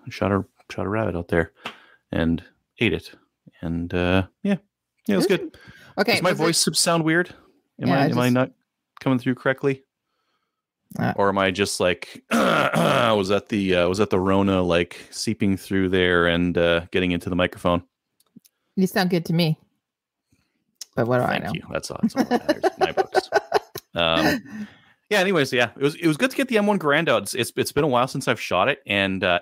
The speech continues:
Speaker 1: it's such, it's such a soft shooter. You know, you look at, like, metal butt plate, and you're like, "Oh, man, this thing is gonna beat me up." You shoot, you're like,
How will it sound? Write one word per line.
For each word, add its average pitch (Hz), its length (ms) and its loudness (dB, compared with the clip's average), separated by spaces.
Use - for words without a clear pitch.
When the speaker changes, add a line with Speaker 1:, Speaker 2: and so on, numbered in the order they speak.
Speaker 1:
it's - 140 -14
such, - 340 -8
it's - 140 -8
such 185 200 -2
a 226 80 -4
soft 110 520 0
shooter. 147 420 -2
You 131 80 -2
know, 139 100 2
you 120 180 0
look 127 200 0
at, 127 60 -6
like, 123 200 0
metal 95 300 0
butt 98 280 -2
plate, 101 260 0
and 87 60 -6
you're 80 100 -8
like, 82 80 -6
"Oh, 98 180 -4
man, 110 240 -6
this 104 100 -8
thing 120 100 -8
is 107 80 -10
gonna 104 120 -6
beat 95 180 -4
me 95 80 -4
up." 104 140 -2
You 95 80 -10
shoot, 160 200 -2
you're 190 100 -2
like, 190 160 -2